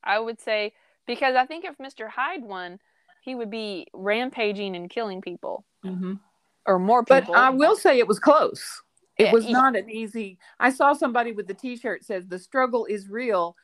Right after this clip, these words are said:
Speaker 2: but Jesus is too." And I
Speaker 1: Mm.
Speaker 2: said, "Yeah, the struggle w-, was real." And, oh,
Speaker 1: Yes.
Speaker 2: I, I had a cool word for, to describe Hyde. They call,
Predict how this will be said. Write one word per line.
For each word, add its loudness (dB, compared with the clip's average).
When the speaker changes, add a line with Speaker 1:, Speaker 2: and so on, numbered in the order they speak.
Speaker 2:
but 0
Jesus -10
is -10
too." -10
And -6
I -4
Speaker 1:
Mm. -16
Speaker 2:
said, -4
"Yeah, -2
the -6
struggle 0
w-, -12
was -8
real." -10
And, -6
oh, 0
Speaker 1:
Yes. -4
Speaker 2:
I, 0
I 0
had -2
a -6
cool -4
word -4
for, -4
to -12
describe 0
Hyde. -4
They -8
call, -4